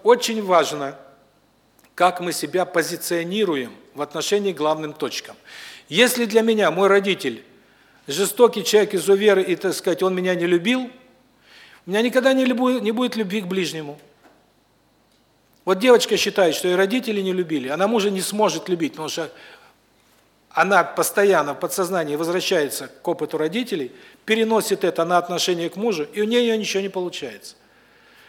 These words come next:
Посмотрите своё восприятие родителей.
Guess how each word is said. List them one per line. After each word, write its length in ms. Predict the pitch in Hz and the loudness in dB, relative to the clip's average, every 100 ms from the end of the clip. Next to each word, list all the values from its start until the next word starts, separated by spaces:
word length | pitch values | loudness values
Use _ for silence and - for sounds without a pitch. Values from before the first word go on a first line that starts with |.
| _ | _
Посмотрите 800 | 180 170 214 220 240 196 147 139 123 - - | -4 0 0 0 0 -2 -4 -6 -10 -20 -14
своё 300 | - 170 175 | -6 -2 0
восприятие 500 | 165 - 175 160 160 | -2 -2 -2 -2 -4
родителей. 460 | 156 143 120 107 | -4 -8 -14 -20